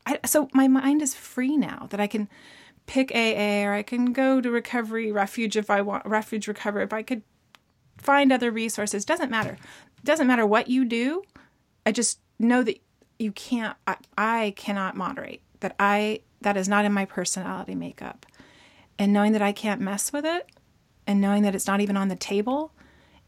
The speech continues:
it frees me up so much and it opens me up for all of these other things to try. So this isn't a, um, an endorsement for, um, the twelve-step programs or anything. It's just that that was,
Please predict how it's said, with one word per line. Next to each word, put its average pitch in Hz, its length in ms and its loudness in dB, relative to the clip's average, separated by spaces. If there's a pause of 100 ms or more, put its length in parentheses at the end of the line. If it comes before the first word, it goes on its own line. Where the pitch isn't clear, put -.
it 226 180 -2
frees 262 580 2 (280)
me 214 180 2
up 220 300 -4
so - 360 -2
much - 640 -6
and 196 100 -2
it 196 160 -2
opens 226 380 2
me 202 80 0
up - 100 -2
for - 140 -4
all 196 180 4
of 202 120 0
these 196 160 -2
other 180 180 -2
things - 320 -6
to - 140 -10
try. - 440 -4 (600)
So 202 480 2 (100)
this 220 300 2
isn't 233 420 -2
a, 185 380 -4
um, - 380 -10 (320)
an 214 120 4
endorsement 220 760 2
for, 190 380 -2 (320)
um, 180 240 -8
the - 100 -10
twelve-step - 600 -2 (420)
programs 196 640 0
or 196 60 2
anything. 208 300 -2
It's 226 160 -4
just 254 180 -4
that - 200 -6
that 220 180 0
was, 269 220 -2